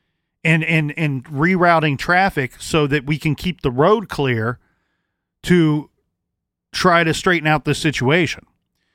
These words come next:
Now, where I'm disappointed is after all of that chaos is over, according to the report, the official police report, it sounds like there's only one officer that remains on the scene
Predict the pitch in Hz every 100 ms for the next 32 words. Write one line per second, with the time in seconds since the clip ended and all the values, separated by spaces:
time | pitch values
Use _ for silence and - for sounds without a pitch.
0 | _ _ 139 151 156 139 _ _ 147 131
1 | 156 160 151 165 247 208 202 156 - 139
2 | 139 139 135 - 139 123 - 165 185 -
3 | 208 202 185 175 180 180 143 165 160 -
4 | - 214 196 139 135 - 131 104 165 226
5 | 254 135 104 90 90 _ _ _ _ _
6 | _ _ - 147 - 208 220 226 190 208
7 | 180 185 165 156 - 247 220 170 - 156
8 | 151 208 190 190 165 180 220 233 180 -
9 | 156 165 - 170 170 - 185 202 240 220
10 | 151 135 147 175 - _ - 160 151 175
11 | 196 208 208 151 185 185 170 175 170 165
12 | 185 156 151 151 156 165 175 160 - 170
13 | 165 147 - 208 208 185